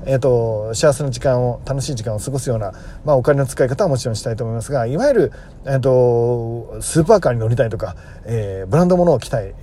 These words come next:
とかはほとんどないです。あの、一緒にいる人は分かると思いますけど、車はですね、もう、あの、中古の、えー、安い七十万ぐらいでしたかね。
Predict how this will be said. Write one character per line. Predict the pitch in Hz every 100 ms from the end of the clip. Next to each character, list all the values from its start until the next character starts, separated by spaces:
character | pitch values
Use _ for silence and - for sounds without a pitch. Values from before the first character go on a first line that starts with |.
| -
と | 123
か | 113 104
は | 101
ほ | - 120
と | 214
ん |
ど | 131
な | 107
い |
で | 95
す。 | -
あ | 151
の、 | 156
一 | 143
緒 | 220
に | 202
い |
る | 185
人 | 190
は |
分 | 147
か | 151
る |
と | 117
思 | 101
い |
ま | 98
す | -
け |
ど、 | 156 139 - - -
車 | 254 254 254
は | 247
で |
す | 156 127
ね、 | 113
も | 113 143 107 -
う、 |
あ |
の、 | 110 98
中 | - 143
古 | 131
の、 | 123 107 - - - -
え | 107 101 101 101 101
ー、 |
安 | 107 107 127
い |
七 | 104 104 113
十 | 131
万 | 143 135 123
ぐ | 127
ら | -
い |
で | -
し |
た | -
か | 101
ね。 | 110